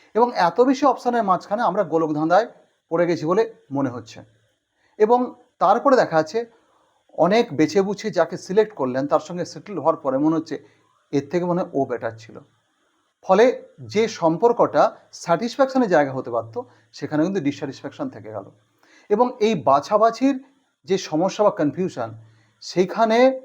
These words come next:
ফেঁসে গিয়ে ইয়াং জেনারেশন যারা এখনকার ছেলেমেয়ে যারা ম্যারেজেবল এজে পৌঁছচ্ছে, তারা কিন্তু অনেক দেরি করে ফেলছে জীবনে সেটেল করতে।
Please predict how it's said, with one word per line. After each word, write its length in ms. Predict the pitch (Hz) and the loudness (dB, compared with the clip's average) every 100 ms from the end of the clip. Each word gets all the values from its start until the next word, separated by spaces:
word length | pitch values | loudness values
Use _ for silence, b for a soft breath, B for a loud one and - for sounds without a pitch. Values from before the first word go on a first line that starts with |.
| - | -6
ফেঁসে 340 | 147 143 196 | -4 0 0
গিয়ে 360 | 113 127 196 - b b - | 0 -2 -4 -8 b b 0
ইয়াং 320 | 180 233 240 | 2 2 0
জেনারেশন 520 | 196 180 180 180 160 | 0 2 0 0 -2
যারা 420 | 143 139 147 147 - | 2 6 4 4 -8
এখনকার 380 | 131 156 147 147 | -10 -4 -2 -2
ছেলেমেয়ে 320 | - 139 156 | -6 -4 0
যারা 120 | 160 | 2
ম্যারেজেবল 560 | 151 143 147 156 156 160 - b b b | 2 2 2 0 -2 -4 -8 b b b
এজে 220 | - 151 165 | -4 -2 0
পৌঁছচ্ছে, 580 | 143 135 139 - 262 262 - _ _ _ - | -2 -4 -6 -4 -4 -4 -10 _ _ _ 0
তারা 260 | 151 202 240 | 2 2 2
কিন্তু 380 | 220 165 165 | 0 -2 -2
অনেক 420 | 160 151 202 143 110 | -2 0 0 -2 2
দেরি 220 | 175 233 | 2 4
করে 200 | 247 208 | 4 4
ফেলছে 420 | 139 123 214 269 - _ | 2 -6 -2 -2 -2 _
জীবনে 280 | 131 151 170 | -2 0 0
সেটেল 260 | 156 135 127 | -4 -12 -10
করতে। 360 | 113 - - | -10 -10 -16